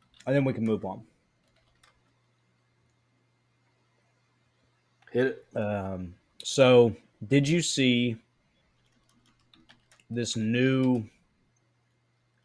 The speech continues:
Speaker 1: N I L proposal thing from the N C double A?
Speaker 2: I've not.
Speaker 1: So,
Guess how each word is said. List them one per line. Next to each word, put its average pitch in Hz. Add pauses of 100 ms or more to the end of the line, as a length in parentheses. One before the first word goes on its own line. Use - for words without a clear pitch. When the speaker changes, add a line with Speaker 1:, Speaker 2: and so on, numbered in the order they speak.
(420)
Speaker 1:
N 120
I 113
L 107 (680)
proposal 107
thing 101
from 104
the 101
N 98
C 101
double 98
A? 110 (1400)
Speaker 2:
I've 95
not. 90 (1500)
Speaker 1:
So, 117